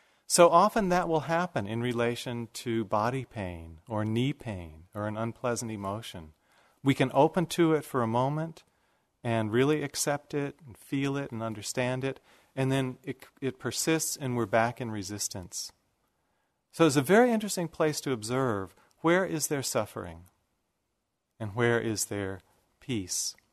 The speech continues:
or ease. You can take a look at this on an, on an ongoing basis. So we start to see that we have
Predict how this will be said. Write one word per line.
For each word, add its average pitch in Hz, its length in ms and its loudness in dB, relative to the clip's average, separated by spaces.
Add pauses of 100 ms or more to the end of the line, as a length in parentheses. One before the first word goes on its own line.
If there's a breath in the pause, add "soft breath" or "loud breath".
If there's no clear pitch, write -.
(240)
or 104 180 -8
ease. 104 640 -8
You - 920 -16
can - 20 -6
take 143 240 -2
a 139 40 0
look 123 260 0
at 139 120 -8
this - 240 -4
on 101 140 -2
an, 101 220 -6 (160)
on 110 120 -4
an 104 100 -8
ongoing 107 520 -2
basis. 95 580 -8 (3250)
So - 180 8
we 190 140 8
start 247 320 4
to 202 100 -2
see 233 380 2
that 131 220 0 (320)
we 170 260 0
have 165 380 6